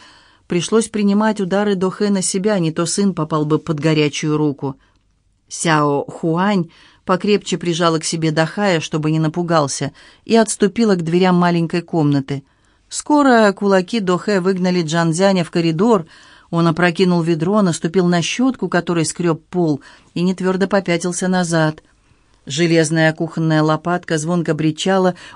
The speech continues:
у него под ногами. Дохэ колотила Джанцзяня и, громко плача, выкрикивала что-то по-японски.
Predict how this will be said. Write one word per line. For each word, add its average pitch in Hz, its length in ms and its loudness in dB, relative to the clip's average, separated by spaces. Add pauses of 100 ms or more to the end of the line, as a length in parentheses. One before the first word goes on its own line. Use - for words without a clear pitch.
у 170 60 -4
него 165 220 2
под 160 180 -2
ногами. 151 560 -2 (440)
Дохэ 135 520 -6
колотила 147 580 -2
Джанцзяня 156 720 0 (300)
и, 196 160 -2
громко 143 400 0
плача, 170 500 0 (220)
выкрикивала 170 640 2
что-то 165 320 -2
по-японски. 156 800 0